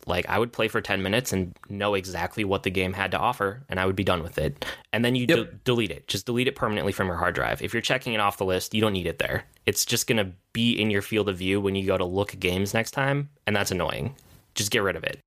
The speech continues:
Speaker 2: And that's a good, that is a really good idea that I have not done, that I'm going to start. When I have, I keep them installed. And when I really, truly realize I'm never playing it again,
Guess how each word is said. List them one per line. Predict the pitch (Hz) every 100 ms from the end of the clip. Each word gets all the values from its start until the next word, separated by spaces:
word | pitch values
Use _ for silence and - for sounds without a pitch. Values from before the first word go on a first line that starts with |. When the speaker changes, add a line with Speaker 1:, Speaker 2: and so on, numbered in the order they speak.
| _ 156
Speaker 2:
And | 156
that's | 165
a | 175
good, | 160 147 127 - -
that | 156
is | 160
a | 139
really | 113 139 143 127
good | 120 120 120
idea | 107 104 117 120 110 104
that | 110 110
I | 110 120
have | 127 95
not | 98 98 95 110 -
done, | 143 143 147
that | 117
I'm | 107
going | 110 120 104
to |
start. | - - 98 98 143 - - -
When | - 127 120 -
I | 117 135
have, | 156 135 127 117 113 - _ -
I | 139
keep | 226 175
them | 185
installed. | 135 110 - 123 104 - - _
And | 156 147 135
when | 123 135
I | 135
really, | 117 113 117 151 175 180
truly | 175 165 151 151 139
realize | 127 120 120 123 123 107
I'm | 101 101
never | 110 117 120
playing | 107 104 120
it | 139 143
again, | 143 151 151